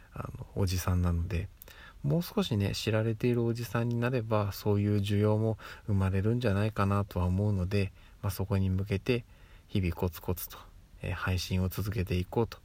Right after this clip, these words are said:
思っております。基本的には一日二回配信、ここはもう欠かさずに続けていきます。あの、体調を崩さない限り。多少体調崩しても、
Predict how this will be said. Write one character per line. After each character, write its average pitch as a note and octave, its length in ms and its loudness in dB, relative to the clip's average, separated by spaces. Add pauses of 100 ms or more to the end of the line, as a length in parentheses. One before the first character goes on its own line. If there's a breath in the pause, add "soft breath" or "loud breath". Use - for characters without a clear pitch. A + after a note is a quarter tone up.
(160)
思 F#2 200 -2
っ F2 40 -4
て - 200 -8
お F#2 80 -2
り F2+ 100 -2
ま G2 180 2
す。 - 180 -10 (400 loud breath)
基 - 100 -2
本 C#3 160 0
的 D3 200 0
に E3 140 4
は G2 80 4
一 F#2 240 0
日 F#2 200 0
二 F2+ 160 2
回 F#2 200 0
配 F2 220 -2
信、 - 260 -8
こ G2 120 -2
こ G#2+ 140 -2
は G#2+ 80 2
も G2+ 140 2
う E2+ 40 -4
欠 - 160 -8
か G2 140 -4
さ G2 140 0
ず F#2 140 2
に F2+ 160 2 (220 loud breath)
続 G2+ 260 -6
け F#2+ 120 0
て F2+ 120 -2
い G2 160 -4
き - 140 -6
ま F2 160 0
す。 - 280 -12
あ G2 120 -4
の、 G2+ 100 -2
体 G2+ 220 0
調 G2+ 160 4
を F#2+ 40 0
崩 F#2 240 0
さ G2 160 2
な D#2+ 100 0
い F2 60 -4
限 E2+ 280 -4
り。 - 100 -10 (580 loud breath)
多 - 120 -4
少 F#3+ 220 2
体 F3 260 2
調 F3 160 0
崩 E3 300 2
し - 80 -2
て G2 120 0
も、 G2 380 0